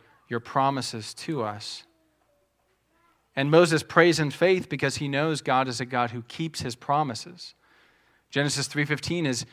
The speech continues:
still in force all the way through this story and all the way to Christ. Right, we've probably experienced, uh,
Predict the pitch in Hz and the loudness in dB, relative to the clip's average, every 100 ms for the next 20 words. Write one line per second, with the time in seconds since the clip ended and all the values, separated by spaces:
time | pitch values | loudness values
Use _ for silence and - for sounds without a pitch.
0 | _ - - 156 165 151 - 147 127 156 | _ -8 2 4 4 2 2 2 2 2
1 | 139 156 156 147 156 139 156 151 - 123 | 4 6 4 2 -2 -4 -2 -4 -2 -2
2 | 123 127 143 139 165 160 147 139 117 - | -2 -2 0 4 4 4 2 -2 -4 0
3 | 139 113 117 - - _ _ _ _ _ | 2 2 -4 -10 -16 _ _ _ _ _
4 | _ _ _ _ _ _ _ _ _ _ | _ _ _ _ _ _ _ _ _ _
5 | _ _ _ _ _ _ _ _ _ _ | _ _ _ _ _ _ _ _ _ _
6 | - - _ _ _ _ _ _ _ - | -20 -20 _ _ _ _ _ _ _ -20
7 | - - 139 151 151 - - _ _ - | -16 2 4 6 2 0 -14 _ _ 4
8 | 156 147 - - 165 165 156 139 - - | 6 6 0 2 4 6 4 2 -2 -6
9 | - _ _ _ _ _ _ _ _ _ | -12 _ _ _ _ _ _ _ _ _
10 | _ | _